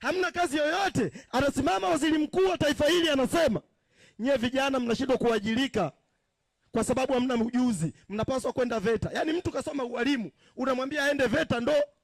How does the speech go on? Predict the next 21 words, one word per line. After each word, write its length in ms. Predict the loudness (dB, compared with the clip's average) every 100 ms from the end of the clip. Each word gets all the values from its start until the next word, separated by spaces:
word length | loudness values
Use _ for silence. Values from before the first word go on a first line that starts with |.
| _ _ -4
aajirike. 680 | 0 0 0 0 0 -2 -10 _ -12
Sasa 180 | -10 -6
kuna, 280 | -2 -2 -2 -4
yani 180 | -2 -2
kufundisha 440 | -2 -4 -6 -8
Kiswahili 420 | -6 -2 0 2
na 100 | 0
kwenda 260 | 0 -2 0
veta 260 | -2 -2 -4
kuna 160 | -2
mahusiano 400 | -2 0 2 2
gani? 280 | 0 -2 -4 -12 _ _ _ _ _ _ _ _ _ _ _ _ _ _ _ _ _ _ -2
Halafu 540 | 0 2 0 -2 -12 _ _ 0
nyie 200 | 0 0
mkiwa 280 | 0 0 2
vyuoni 480 | 2 2 2 2 -2 _ -6
mnaandaa 460 | -2 0 0 -2 0
kongamano 680 | 0 0 0 2 2 2 0 _ _ -8
la 140 | -4
kumsifia 540 | -2 -2 -2 0 2 2
rais. 400 | 2 0 -2